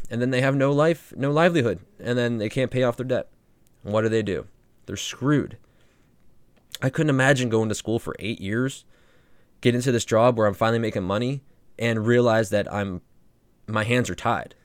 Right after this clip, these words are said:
Like, I'm just doing what I have to do. I can't, I can't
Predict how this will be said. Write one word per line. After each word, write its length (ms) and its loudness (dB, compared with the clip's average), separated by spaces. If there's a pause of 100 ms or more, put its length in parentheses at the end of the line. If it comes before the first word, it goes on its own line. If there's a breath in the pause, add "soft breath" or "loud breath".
(140)
Like, 180 -12
I'm 160 -2
just 260 -2
doing 300 2
what 160 4
I 80 0
have 240 0
to 80 -10
do. 200 -2
I 100 -4
can't, 340 -4 (180)
I 80 -10
can't 380 -4